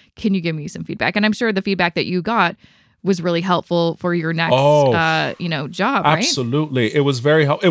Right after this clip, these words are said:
Speaker 2: was very painful to hear. It was very
Speaker 1: Yeah.
Speaker 2: humbling to make the call. I hated every second of it, so I'm not saying it's easy.
Speaker 1: I mean, not to ask what the feedback was, but what were some of the things, were they things that you were blind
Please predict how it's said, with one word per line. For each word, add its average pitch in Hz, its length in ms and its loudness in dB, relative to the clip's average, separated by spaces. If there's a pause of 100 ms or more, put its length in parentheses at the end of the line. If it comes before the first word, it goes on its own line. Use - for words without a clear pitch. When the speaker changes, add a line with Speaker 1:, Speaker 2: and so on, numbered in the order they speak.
Speaker 2:
was 127 80 0
very 156 280 2
painful 170 600 -4
to 120 100 -4
hear. 117 300 -2 (480)
It 131 120 -2
was 120 80 -2
very 147 240 2
Speaker 1:
Yeah. 175 100 -2
Speaker 2:
humbling 185 420 0
to - 40 -4 (100)
make 110 160 -6
the 104 60 -4
call. 143 380 -6 (140)
I 95 160 -4
hated 110 360 0
every 110 220 0
second 139 400 -2
of 107 140 0
it, 123 160 -2
so 139 120 -2
I'm 127 120 0
not 147 200 -4
saying 120 220 -2
it's 107 200 -4 (120)
easy. - 160 0
Speaker 1:
I 254 120 2
mean, 247 180 0
not 302 160 0
to 392 100 0 (220)
ask 277 180 -4
what 254 80 -2
the 226 80 0
feedback 208 420 0
was, 240 320 -2 (100)
but 185 80 2 (140)
what 208 180 2
were 196 180 -2
some 196 240 -6
of 175 80 -4
the 180 40 -2
things, 175 380 -6
were 196 180 2
they 202 140 0
things 185 280 -4
that 165 180 -2
you 170 120 -4
were 165 140 -2
blind 165 400 -4